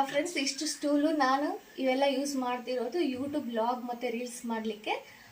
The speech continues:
ಆ, ಇನ್ನು ನಾನು ತೊಗೋಬೇಕು, ರಿಂಗ್ ಲೈಟ್ ತೊಗೋಬೇಕು, ಆಮೇಲೆ ಸ್ಟ್ಯಾಂಡ್ ತೊಗೋಬೇಕು, ಕ್ಯಾಮ್ರಾ ಸ್ಟ್ಯಾಂಡು. ಆ, but ನನಗೆ ಇವಾಗಲೇ ಬೇಡ ಅನಿಸ್ತಿದೆ, ಯಾಕಂದರೆ ನಾನು ಸ್ವಲ್ಪ ಮಾನಿಟೈಸೇಷನ್ ಆದರೆ ನಾನು ತುಂಬ ಇನ್ನೂ ಚೆನ್ನಾಗಿ ಅದಕ್ಕೆ ಸಂಬಂಧಪಟ್ಟದ್ದೊಂದು, ನನಗೊಂದು ರೂಮ್ನೇ ರೆಡಿ ಮಾಡ್ಕೊಂಡ್ಬಿಡ್ತೀನಿ ನಾನು YouTube-ಗೋಸ್ಕರ.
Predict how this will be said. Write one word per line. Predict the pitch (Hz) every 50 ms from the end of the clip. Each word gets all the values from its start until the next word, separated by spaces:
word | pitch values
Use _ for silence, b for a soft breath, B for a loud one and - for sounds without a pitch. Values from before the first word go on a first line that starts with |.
| - - -
ಆ, | 226 233 247 247
ಇನ್ನು | 247 254 254 269 302 320
ನಾನು | 311 294 311 320 -
ತೊಗೋಬೇಕು, | 285 262 233 - 311 330 294 254 - - 330 403 370
ರಿಂಗ್ | 254 269 262 294 294
ಲೈಟ್ | 302 302 294 285 -
ತೊಗೋಬೇಕು, | 285 269 269 262 247 233 233 - 349
ಆಮೇಲೆ | 330 302 294 302 294 320 320 320 294 247 247
ಸ್ಟ್ಯಾಂಡ್ | 247 - - 247 240 247 277 330 - -
ತೊಗೋಬೇಕು, | 254 254 262 269 240 226 220 220
ಕ್ಯಾಮ್ರಾ | 208 - 226 220 226 233 226 247
ಸ್ಟ್ಯಾಂಡು. | 247 - - 233 226 214 220 220 339 480 571 B B B B B B B B -
ಆ, | 233 226 214
but | 220 233 247 262 262 254 262
ನನಗೆ | 262 262 262 262 262 269 262 262 262 262
ಇವಾಗಲೇ | 269 262 262 262 262 233 285 294 302 330 311
ಬೇಡ | 240 226 247 277 285 302
ಅನಿಸ್ತಿದೆ, | 294 262 254 240 - 262 240 233
ಯಾಕಂದರೆ | 226 226 226 233 262 254 262 262 285 285
ನಾನು | 277 285 269 262 262
ಸ್ವಲ್ಪ | - - 277 269 - - 269 269 269
ಮಾನಿಟೈಸೇಷನ್ | 254 240 233 233 254 262 277 285 285 277 - - 294 269
ಆದರೆ | 269 254 247 254 233 - 339 440 480 - B B B B B B -
ನಾನು | 285 269 269 269
ತುಂಬ | 277 285 294 311
ಇನ್ನೂ | 311 294 277 294 320 320 311 311 - - - -
ಚೆನ್ನಾಗಿ | 294 277 277 277 277 277 285
ಅದಕ್ಕೆ | 285 269 233 269 269 - -
ಸಂಬಂಧಪಟ್ಟದ್ದೊಂದು, | - 269 247 269 277 277 - - 254 - 285 277 - 254 254 247 247 233 226 226 233 220 220 220
ನನಗೊಂದು | 233 247 247 254 247 262 262 254 247
ರೂಮ್ನೇ | 262 302 302 311 320 320
ರೆಡಿ | 285 254 240 294
ಮಾಡ್ಕೊಂಡ್ಬಿಡ್ತೀನಿ | 285 294 285 269 269 - 269 262 226 233 226 - - 226 214
ನಾನು | 208 214 214 214
YouTube-ಗೋಸ್ಕರ. | 226 233 254 262 233 226 240 220 220 - - 240